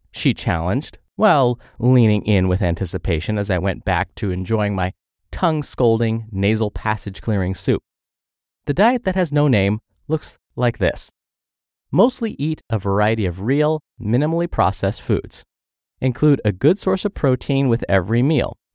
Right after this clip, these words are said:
This isn't limited to animal products. I also eat beans and other protein-rich plant foods. Make eating fruits and vegetables a priority. This is so simple and beneficial, yet most people don't do it. You should.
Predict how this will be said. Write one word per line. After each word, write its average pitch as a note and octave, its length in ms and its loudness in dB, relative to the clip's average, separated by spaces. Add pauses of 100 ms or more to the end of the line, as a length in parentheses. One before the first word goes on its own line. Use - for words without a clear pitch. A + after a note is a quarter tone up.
(120)
This F3 160 -4
isn't A3+ 260 0
limited D3+ 360 2
to - 120 -2
animal A#2 280 2
products. - 500 -4 (160)
I A#2+ 120 2
also A#2 260 2
eat B2+ 280 -4
beans G#2 380 -2
and B2 140 2
other C#3 200 2
protein-rich G2 640 -2
plant E3 300 -2
foods. - 320 -8 (680)
Make D3+ 280 0
eating C3+ 260 2
fruits A#2 380 -2
and D#3 120 -2
vegetables G2 500 -2
a B2+ 60 2
priority. D3+ 580 2 (260)
This - 180 -6
is C3+ 80 -4
so D#3 200 0
simple E3 400 -2
and D3+ 120 0
beneficial, C#3 640 2 (340)
yet E3+ 140 0
most F3 220 0
people C#3 260 -2
don't C#3 240 0
do E3 180 4
it. - 100 -2 (280)
You F3+ 120 -2
should. - 320 0